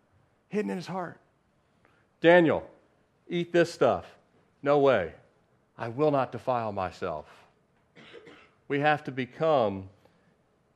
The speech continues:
so filled with the Spirit, filled with the Word of God, the Word of God flows out from us, and we're able to resist and say no to these things.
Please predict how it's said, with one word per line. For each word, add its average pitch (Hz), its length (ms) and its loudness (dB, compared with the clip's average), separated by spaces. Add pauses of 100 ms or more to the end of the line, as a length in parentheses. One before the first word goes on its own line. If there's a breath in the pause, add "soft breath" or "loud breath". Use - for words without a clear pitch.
(440)
so 120 240 -6
filled 156 340 0
with 151 100 -6
the 143 80 -10
Spirit, 92 460 -6 (460)
filled 160 220 4
with 156 80 0
the 147 80 0
Word 131 220 0
of 113 80 -6
God, 107 340 -2
the 110 60 -12
Word 127 260 -2
of 117 100 -6
God 110 260 -4
flows 147 680 0 (120)
out 127 360 -4 (240)
from 131 340 0
us, - 400 -6 (500)
and 107 140 -8
we're 107 140 -4
able 117 340 0
to 107 180 -8
resist 104 680 -2
and 95 100 -14
say 110 180 -4
no 117 300 2
to 127 80 -2
these 104 300 -6
things. 85 540 -10